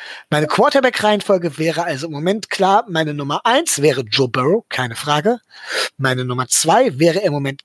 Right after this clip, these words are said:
Justin Herbert, meine Nummer drei wäre Jordan Love. Und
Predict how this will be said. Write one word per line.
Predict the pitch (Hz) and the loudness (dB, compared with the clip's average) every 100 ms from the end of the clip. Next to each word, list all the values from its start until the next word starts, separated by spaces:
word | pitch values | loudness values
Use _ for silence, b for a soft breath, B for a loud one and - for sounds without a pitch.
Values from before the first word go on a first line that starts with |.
| 123 | -6
Justin | 117 165 - 220 | -2 0 0 0
Herbert, | 165 165 160 - | 2 2 2 0
meine | 131 127 123 | -2 -4 -4
Nummer | 127 127 | -2 -2
drei | 131 135 190 160 | 0 2 2 4
wäre | 156 135 | 2 0
Jordan | - 143 165 156 | 0 0 0 0
Love. | 135 139 - - B B _ _ _ _ _ _ | 2 0 -2 -12 B B _ _ _ _ _ _
Und | - 143 139 139 - | 0 2 2 -2 -6